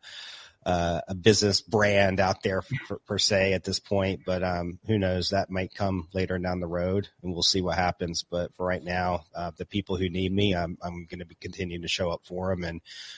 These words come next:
um, and if anybody has any questions or wants to connect,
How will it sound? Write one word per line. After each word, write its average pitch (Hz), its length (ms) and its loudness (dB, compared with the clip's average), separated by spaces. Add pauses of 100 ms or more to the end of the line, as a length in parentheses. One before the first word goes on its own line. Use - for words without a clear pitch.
(160)
um, 85 340 0
and 85 100 0
if - 100 -8
anybody 90 420 4
has 90 220 4
any 85 160 -4
questions 107 540 6
or 98 60 2
wants 92 220 2
to 92 60 0
connect, 101 540 2